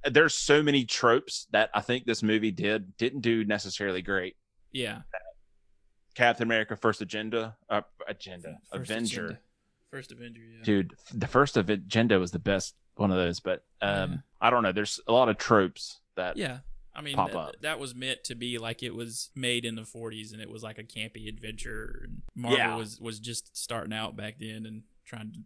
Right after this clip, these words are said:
Speaker 2: figure out how to make these things.
Speaker 1: I think Marvel was Sony back then, even. I mean,
Speaker 2: They were Paramount, uh, though.
Speaker 1: Paramount?
Speaker 2: Mm-hmm.
Speaker 1: Okay. I couldn't remember where.
Speaker 2: They didn't get bought by Disney till after the first Avengers, I think. After
Speaker 1: Thank
Speaker 2: that,
Speaker 1: goodness.
Speaker 2: after that made billions of dollars. <laughs>
Speaker 1: Yeah,
Speaker 2: Um,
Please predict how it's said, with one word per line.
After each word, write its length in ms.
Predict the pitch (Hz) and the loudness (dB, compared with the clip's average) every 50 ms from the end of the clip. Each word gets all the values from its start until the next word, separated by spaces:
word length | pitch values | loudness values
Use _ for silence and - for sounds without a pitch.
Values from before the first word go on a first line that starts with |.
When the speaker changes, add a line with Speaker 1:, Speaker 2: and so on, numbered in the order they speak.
| _ _ | _ _
Speaker 2:
figure 300 | - - 117 110 113 113 | -8 -8 -8 -6 -4 -4
out 160 | 110 104 - | -4 -4 -4
how 80 | 107 107 | -6 -10
to 80 | 107 | -10
make 240 | 110 110 107 107 - | -8 -10 -10 -10 -12
these 160 | 113 110 - | -14 -14 -14
things. 400 | - 107 107 104 - - - - _ _ _ _ - - - - - | -12 -12 -12 -12 -12 -14 -16 -20 _ _ _ _ -6 -6 -6 -4 -4
Speaker 1:
I 40 | 127 | -2
think 180 | - 185 196 | -2 -2 0
Marvel 400 | 151 127 - - 151 131 120 107 | 0 0 2 2 2 2 0 0
was 140 | 101 98 95 | -2 -2 -4
Sony 460 | - - - 117 127 113 90 85 92 _ _ | -2 0 0 0 0 0 -4 -6 -10 _ _
back 200 | - 87 87 - - | -10 -10 -10 -8 -6
then, 160 | 98 85 90 | -6 -6 -6
even. 340 | 92 85 78 78 78 90 - - - | -6 -8 -8 -10 -12 -12 -8 -6 -4
I 40 | - | -2
mean, 140 | 95 95 95 | 0 0 2
Speaker 2:
They 40 | 95 | 0
were 80 | 90 | 2
Paramount, 480 | 104 - 147 143 143 127 113 104 98 - _ _ _ _ _ - | 4 4 4 4 2 -2 -4 -8 -10 -12 _ _ _ _ _ -20
uh, 160 | - - - | -20 -20 -18
though. 120 | - 95 - | -18 -10 0
Speaker 1:
Paramount? 460 | - 123 123 143 156 165 170 - - | 4 6 6 8 8 6 4 2 -2
Speaker 2:
Mm-hmm. 200 | - _ - - 117 | -6 _ -14 -10 -8
Speaker 1:
Okay. 120 | 117 107 85 87 | -6 -4 -4 -4
I 500 | - - _ _ _ _ _ _ _ _ - | -6 -8 _ _ _ _ _ _ _ _ -4
couldn't 160 | 131 117 101 | -2 -2 -2
remember 300 | 98 95 95 90 92 92 | -2 -2 -2 -2 -2 -4
where. 460 | 90 95 98 95 92 90 85 80 _ _ _ _ - | -2 0 0 0 0 -2 -6 -10 _ _ _ _ -6
Speaker 2:
They 120 | 127 123 | -4 -2
didn't 240 | 127 135 131 131 131 | -2 -2 -2 -4 -6
get 260 | 131 131 120 110 107 | -6 -6 -6 -6 -6
bought 240 | 107 120 123 120 - | -6 -4 -4 -4 -4
by 140 | 110 110 110 | -6 -8 -8
Disney 320 | 110 117 120 120 120 113 | -6 -8 -10 -10 -10 -12
till 160 | 107 - 107 104 | -12 -12 -12 -10
after 260 | 107 113 - - 117 | -10 -10 -10 -12 -16
the 120 | 110 107 | -16 -16
first 340 | - - - 117 113 - - | -16 -14 -12 -12 -12 -12 -14
Avengers, 460 | 110 110 110 113 107 - - - - - | -16 -14 -12 -12 -10 -12 -12 -16 -16 -16
I 60 | - | -18
think. 240 | - - - - _ _ _ - | -18 -20 -20 -20 _ _ _ -12
After 100 | - - | -4 -2
Speaker 1:
Thank 180 | 107 107 107 | 0 0 0
Speaker 2:
that, 60 | 107 98 | 0 -2
Speaker 1:
goodness. 480 | 87 - 92 82 82 - - - - - - | -2 -4 -6 -10 -10 -10 -10 -12 -14 -16 -16
Speaker 2:
after 280 | - 127 117 - 113 110 | -14 -14 -14 -12 -10 -8
that 180 | 117 117 - | -6 -6 -6
made 220 | 113 107 107 104 104 | -6 -6 -8 -8 -6
billions 340 | 110 110 107 107 - 104 - | -6 -6 -6 -6 -8 -8 -2
of 60 | - | -2
dollars. 460 | 254 247 - - 294 - - - - _ - | -2 -2 -2 -4 -6 -6 -8 -12 -20 _ -14
<laughs> 40 | - - - - - - - - | -14 -12 -12 -16 -16 -14 -8 -2
Speaker 1:
Yeah, 260 | 113 123 143 131 107 | 4 6 8 8 8
Speaker 2:
Um, 60 | 87 | 6